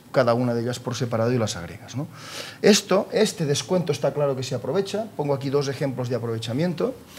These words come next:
Estas dos son dos empresas que tenemos en nuestro fondo, bueno, esta ya no, <laughs> G V C Gaesco Small Caps,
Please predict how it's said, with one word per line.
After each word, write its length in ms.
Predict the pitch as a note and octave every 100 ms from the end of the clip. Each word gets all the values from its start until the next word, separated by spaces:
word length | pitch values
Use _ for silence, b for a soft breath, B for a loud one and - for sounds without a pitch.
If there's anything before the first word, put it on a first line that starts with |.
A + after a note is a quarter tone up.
| B B B -
Estas 320 | - C#3 B2
dos 180 | C#3+ -
son 240 | C#3+ C#3
dos 160 | C#3 C3+
empresas 480 | B2+ C#3 D3 C3
que 100 | A#2
tenemos 360 | A2+ B2 C3 B2
en 100 | A#2
nuestro 240 | A#2+ -
fondo, 540 | A2+ C#3 B2+ A2 G2+ -
bueno, 180 | C3 A#2+
esta 220 | A#2 - A#2+
ya 100 | A#2
no, 80 | - F#3
<laughs> 180 | - -
G 120 | -
V 80 | A#2+
C 140 | A2+ B2
Gaesco 340 | B2 B2 B2+
Small 280 | A#2+ A#2+ A#2+
Caps, 320 | F#3 -